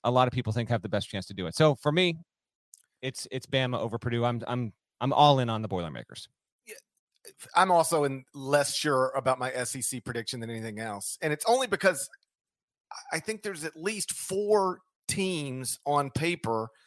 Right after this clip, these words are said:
Speaker 2: that can win that league, and there's not much difference between those teams. It's obviously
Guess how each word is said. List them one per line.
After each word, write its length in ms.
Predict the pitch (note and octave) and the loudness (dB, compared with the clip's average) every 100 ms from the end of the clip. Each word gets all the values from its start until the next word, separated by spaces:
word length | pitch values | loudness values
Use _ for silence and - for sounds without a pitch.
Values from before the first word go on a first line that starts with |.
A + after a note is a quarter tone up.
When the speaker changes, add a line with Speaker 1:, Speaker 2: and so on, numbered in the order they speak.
| _ - | _ -2
Speaker 2:
that 160 | D3 - | -2 0
can 180 | D#3+ C#3 | 0 2
win 200 | G3 F#3 | 2 2
that 240 | D3 C#3 | 0 0
league, 360 | D3+ F#3+ A3 F#3 | 0 0 -2 0
and 120 | F#3+ | 0
there's 140 | G3 G#3 | 2 4
not 220 | A#3+ G3+ | 4 4
much 160 | G#3+ - | 0 2
difference 360 | G#3 G#3+ G#3 - | 0 2 0 -2
between 360 | - - F3+ | -6 -2 0
those 180 | D#3 C#3 | 2 0
teams. 500 | - G#3+ B2+ D2 - | 0 -2 -2 -8 -10
It's 160 | D#3+ - | -6 2
obviously 640 | D#3+ E3 D#3+ - D#3+ D#3+ | 4 6 2 -2 -4 -6